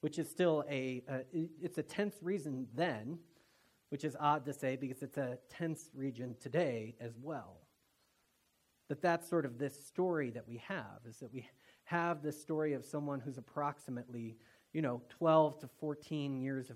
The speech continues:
age and visited by an angel. And before that, even, we have this story of a woman who's barren. This is the story of Elizabeth in chapter one. And what happens when,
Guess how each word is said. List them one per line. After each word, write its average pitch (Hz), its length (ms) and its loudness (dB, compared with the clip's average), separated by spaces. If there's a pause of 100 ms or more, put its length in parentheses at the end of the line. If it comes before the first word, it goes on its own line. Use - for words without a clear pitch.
age 131 520 -4
and 127 120 -8
visited 123 380 -4 (140)
by 110 160 -8
an 104 180 -12
angel. 120 400 -10 (1600)
And 156 100 0
before 185 360 6
that, 156 420 2
even, 120 360 -4 (280)
we 156 100 4
have 175 240 2
this 151 180 0
story 160 260 2
of 131 100 0
a 131 40 -2
woman 147 460 0
who's 120 180 -6
barren. 120 400 -6 (2250)
This 143 120 -2
is 127 120 -12
the - 180 -16
story 147 300 2
of 120 100 -2
Elizabeth 127 560 -4 (100)
in 113 80 -8
chapter 120 440 -6
one. 113 380 -8 (300)
And 165 100 2
what 160 140 4
happens 214 440 2
when, 151 220 2